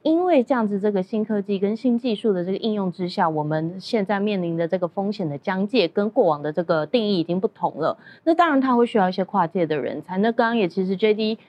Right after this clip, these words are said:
节目刚开始的时候有提到，接下来这个I T会是一个非常重要的能-，能力。那这样子的话，到底我们这种未来新金融、数位金融，它的这个人才需求会是什么？可不可以请J D帮我们就做一个总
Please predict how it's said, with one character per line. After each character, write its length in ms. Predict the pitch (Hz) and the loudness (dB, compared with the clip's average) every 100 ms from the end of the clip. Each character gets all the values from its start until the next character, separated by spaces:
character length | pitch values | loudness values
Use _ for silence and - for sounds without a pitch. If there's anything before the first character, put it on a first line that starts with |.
| _ | _
节 140 | _ 226 | _ 4
目 200 | 294 311 - | 6 4 2
刚 180 | 339 381 | -2 2
开 140 | 427 | 0
始 120 | 415 202 | 4 2
的 60 | |
时 120 | 175 | 4
候 40 | 214 | 2
有 140 | 190 | 2
提 180 | 151 165 | 2 0
到， 240 | 220 190 | 2 2
接 300 | 170 - 277 | 0 0 0
下 280 | 277 320 220 | 2 2 4
来 260 | 160 151 156 | 4 2 2
这 160 | 190 | -2
个 160 | 170 160 | 0 0
I 280 | - 269 294 | 2 0 0
T 240 | - 262 | 0 -2
会 200 | 262 220 | 2 2
是 100 | 214 | 2
一 40 | 185 | 0
个 80 | 170 | 0
非 80 | |
常 120 | 185 170 | -2 -2
重 200 | 180 170 | -2 -2
要 160 | 160 | -4
的 80 | 147 160 | -6 -6
能-， 180 | 147 - - | -8 -10 -8
能 320 | 190 185 175 | -2 0 0
力。 180 | 233 170 - _ _ 254 208 - | -2 -4 -12 _ _ -20 -8 0
那 120 | 339 | 2
这 140 | 370 | 2
样 120 | 330 | 2
子 60 | 233 | 4
的 100 | 196 | 2
话， 200 | 214 214 - _ _ | 2 -2 -2 _ _
到 180 | 370 302 | 0 2
底 140 | 185 | 2
我 120 | 156 151 | 0 0
们 160 | 156 | -4
这 80 | 160 | -4
种 200 | 190 160 | -4 0
未 180 | 269 208 | 0 2
来 180 | 147 156 | -2 -4
新 300 | - 269 269 | -4 -2 0
金 220 | 269 277 | 0 0
融、 200 | 156 156 | 0 -2
数 200 | - 302 | -4 0
位 120 | 240 | 2
金 220 | 208 185 | 2 0
融， 240 | 180 - - _ _ - | 0 -2 -6 _ _ -8
它 120 | 269 | 0
的 140 | 240 | 0
这 140 | 208 208 | 2 0
个 160 | 165 | 0
人 200 | 156 214 | 2 2
才 160 | 262 247 | 2 -2
需 200 | 233 233 | 0 0
求 120 | 196 | 0
会 140 | 170 | -2
是 100 | 185 | -4
什 140 | 180 160 | -4 -6
么？ 80 | 160 | 0
可 60 | |
不 60 | 247 | 2
可 60 | |
以 40 | 294 | 2
请 180 | 269 190 | 2 0
J 160 | 190 | 0
D 80 | 185 | 0
帮 160 | 185 180 | 0 -2
我 60 | |
们 120 | 156 156 | -2 -4
就 120 | 170 | -6
做 200 | 170 170 | -4 -4
一 20 | |
个 60 | 156 | -4
总 160 | 151 | -10